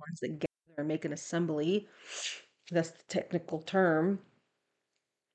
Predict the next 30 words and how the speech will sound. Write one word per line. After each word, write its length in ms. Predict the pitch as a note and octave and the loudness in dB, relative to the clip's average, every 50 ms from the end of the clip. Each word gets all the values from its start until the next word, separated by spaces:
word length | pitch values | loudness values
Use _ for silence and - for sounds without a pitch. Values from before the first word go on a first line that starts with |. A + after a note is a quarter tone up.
| _ _ _ | _ _ _
It's 200 | - F#3 F3+ - | 0 0 2 4
really 260 | G3 G3+ G#3+ A3+ A3 | 6 8 8 8 8
important, 500 | G#3 G3 - - A3 A3+ - G#3 F#3+ F3 | 6 4 4 4 4 4 4 4 2 2
though, 160 | - E3+ E3+ | 2 2 2
guys, 300 | E3 E3+ D#3 E3 E3+ E3 | 4 4 2 2 2 2
that 120 | - F3 - | 2 2 2
we 120 | E3+ F3 - | 2 2 2
are 180 | - F3 F3 F3+ | 4 4 4 4
gathering 500 | E3 E3+ E3 E3+ G3 G3 F#3+ F3 E3 D#3+ | 4 4 4 6 4 4 2 2 2 0
with 120 | D#3 D#3 | 0 0
the 100 | - E3 | 0 2
local 320 | D#3+ D#3+ D#3+ D#3+ - E3+ | 2 2 2 2 0 -2
body. 540 | D#3+ D#3 D#3 D#3 E3 F3 E3 D3+ D3+ E3+ - - _ _ _ _ _ _ _ _ _ _ _ _ _ _ _ _ _ _ _ _ _ _ _ _ _ _ _ - | 0 2 2 2 2 2 2 0 -4 -6 -10 -14 _ _ _ _ _ _ _ _ _ _ _ _ _ _ _ _ _ _ _ _ _ _ _ _ _ _ _ 2
You 100 | F3 F3+ | 8 8
know, 80 | F3+ E3+ | 8 10
God 220 | D#3+ F#3+ G3 G#3 | 12 10 10 10
has 160 | G#3 G#3+ G3+ | 10 8 6
a 60 | F#3+ | 6
remnant 340 | F3 F3+ F#3 G3 F#3 F3 - | 6 6 8 8 6 6 4
everywhere. 560 | - F3+ F#3 F3 F#3 F3 D#3+ D#3+ D#3 D#3 D#3 | 4 2 2 4 2 4 4 6 6 6 6
Every 200 | - E3+ E3+ F#3 | 4 4 2 2
church 360 | E3+ - - - F#3 F3+ - F#3 | 0 0 2 2 2 2 2 0
is 100 | E3 E3+ | 0 2
not 180 | D#3+ D3 - | 0 0 -2
corrupt. 460 | - - - E3 F3 E3+ D#3+ D#3 - | -4 -4 0 4 6 6 6 6 4
Every 160 | F#3+ E3 E3+ F3 | 2 2 2 2
denomination 800 | D#3+ E3+ E3+ E3 E3 F3 F3 E3 E3 E3+ F3+ E3+ - F#3+ E3+ | 2 2 2 4 4 4 4 4 4 4 4 2 2 2 2
is 120 | D#3+ D#3 E3 | 2 2 0
not 200 | E3 D3+ - - | 0 0 0 -2
corrupt. 600 | - - D#3+ F3+ G3 F3 D#3 D3 D3+ - - - | -4 2 6 8 8 8 8 6 2 -2 -8 -14